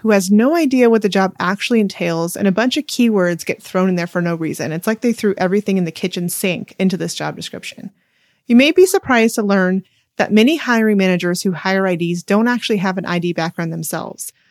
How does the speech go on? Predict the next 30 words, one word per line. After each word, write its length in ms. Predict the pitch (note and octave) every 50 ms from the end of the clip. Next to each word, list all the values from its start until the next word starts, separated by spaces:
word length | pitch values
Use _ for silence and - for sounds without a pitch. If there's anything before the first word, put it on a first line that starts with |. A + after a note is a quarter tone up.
| _ _ _ _ _ _
They 100 | A#3 A#3+
have 140 | C4+ B3 B3
a 60 | B3
management 600 | A3+ G#3+ A3 B3 D#4 F4 D#4+ D4+ A#3+ G#3+ - F#3+
background, 500 | G3 F3 E3 E3+ - F3 E3 E3 E3 E3+
which 100 | F3 -
is 120 | F#3+ -
how 180 | - G#3+ G#3 G#3+
they 100 | A3+ A#3
ended 220 | - G#3 G3 F#3+
up 120 | F#3+ F#3+ -
in 100 | F#3 F3+
that 160 | F3+ - -
position. 540 | G3 E3+ E3 E3+ - - - - - F3 - _ _ _ _
They're 140 | - G#3+ G#3+
hiring 400 | - - B3+ C#4 D#4+ E4 D#4 D4
an 40 | C4
I 120 | A#3 G#3
D 200 | G3 - A3 A3
because 280 | F#3+ G3+ - A3+ G3 F3+
they 160 | G3+ F#3+ F#3
need 320 | F#3 F#3+ A3+ C#4 D4+ A#3
that 200 | F#3+ F3+ - -
skill 240 | - - - D#3+ F3
set 280 | - - E3+ - - -
that 100 | E3+ -
they 140 | F#3 F3
don't 220 | D#3 F#3 F#3+ F#3 F3
have 200 | F3+ E3+ F3 -
personally. 640 | - F3 F3 - - E3 - - - - F3+ -